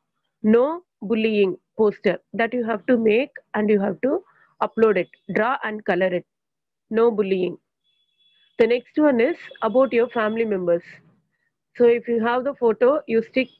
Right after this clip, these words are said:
uh, the photo of your family members. Write about your family members.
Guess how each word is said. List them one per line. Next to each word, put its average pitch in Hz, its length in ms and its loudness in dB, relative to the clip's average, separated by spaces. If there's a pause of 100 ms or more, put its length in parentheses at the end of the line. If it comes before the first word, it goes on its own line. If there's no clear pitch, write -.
uh, 202 240 2
the 208 180 -4
photo 233 300 0
of 220 180 -2
your 214 260 0
family 190 340 -2
members. 185 420 0 (1000)
Write 254 360 -2
about 262 400 0
your 233 240 0
family 233 320 -2
members. 208 460 -2